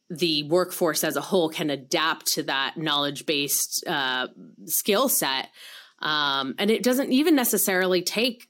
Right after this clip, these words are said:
you know, years and years of education. It, it, it is something that if you make some of these,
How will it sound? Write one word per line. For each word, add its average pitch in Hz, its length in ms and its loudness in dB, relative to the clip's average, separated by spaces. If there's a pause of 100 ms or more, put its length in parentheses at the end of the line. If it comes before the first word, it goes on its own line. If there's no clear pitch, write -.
(140)
you 165 180 -4
know, 175 80 4
years 156 360 2
and 165 120 2
years 156 200 2
of 151 80 2
education. 151 680 -4
It, 147 180 -2
it, - 160 -2
it 165 160 0
is 190 240 4
something 190 460 0
that 151 200 -2
if 160 140 -6
you 180 80 2
make 160 320 -2
some 170 200 0
of 156 60 -2
these, 151 320 0